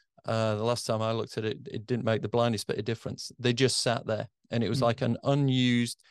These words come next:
Speaker 1: expense that you could offset against your profit almost. Um, but yeah, you've
Speaker 2: A
Speaker 1: got
Speaker 2: discount
Speaker 1: rollover.
Speaker 2: voucher. A discount voucher you could
Speaker 1: Yeah.
Speaker 2: never use.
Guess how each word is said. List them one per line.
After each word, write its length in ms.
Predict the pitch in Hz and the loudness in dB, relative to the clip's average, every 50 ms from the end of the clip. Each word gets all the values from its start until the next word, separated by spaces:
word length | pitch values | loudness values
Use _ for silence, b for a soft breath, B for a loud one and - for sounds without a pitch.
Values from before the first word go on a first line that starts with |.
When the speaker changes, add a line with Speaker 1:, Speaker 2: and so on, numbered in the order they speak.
| b b _ _ - | b b _ _ -6
Speaker 1:
expense 760 | 139 135 131 - - - _ - 127 120 117 110 - - - - | -6 -6 -4 -6 -8 -8 _ 2 2 4 4 2 0 -2 -6 -4
that 120 | - 123 | -4 -4
you 120 | - 117 113 | -2 -2 -2
could 200 | - - 107 104 - | -2 -2 -4 -2 -2
offset 420 | - 117 110 - - - 123 - | -4 -4 -4 -4 -2 -2 -2 -2
against 300 | 113 107 110 113 - - | 0 -2 -2 -2 -2 -4
your 100 | 120 - _ - | -6 -6 _ -2
profit 460 | - 120 - - - - - - - - | -2 -2 0 0 -6 -6 -6 -8 -10 -4
almost. 560 | - 120 110 110 107 104 101 101 - - B B B B B B B B | 0 0 2 2 0 -2 -4 -4 -8 -14 B B B B B B B B
Um, 240 | 123 131 135 139 139 | 2 4 4 4 2
but 180 | 135 - 170 160 | 2 2 2 4
yeah, 140 | 175 185 180 | 6 6 6
you've 140 | 170 170 | 6 6
Speaker 2:
A 20 | 147 | 6
Speaker 1:
got 120 | 175 123 110 | 6 4 4
Speaker 2:
discount 200 | 117 120 120 - | 6 6 8 8
Speaker 1:
rollover. 400 | - 127 127 131 - 135 127 123 | 8 8 6 8 6 6 4 4
Speaker 2:
voucher. 260 | - - 151 139 - - _ _ - - | 2 0 0 0 0 -2 _ _ 0 2
A 60 | 170 | 4
discount 440 | 202 247 - - 233 220 202 185 160 | 4 4 4 4 4 4 4 6 6
voucher 320 | 185 208 220 165 - 160 | 6 6 6 6 4 4
you 120 | 139 139 | 4 6
could 100 | 135 143 | 6 6
Speaker 1:
Yeah. 60 | 151 - | 6 8
Speaker 2:
never 140 | 139 - | 6 6
use. 160 | 185 190 196 | 4 0 -6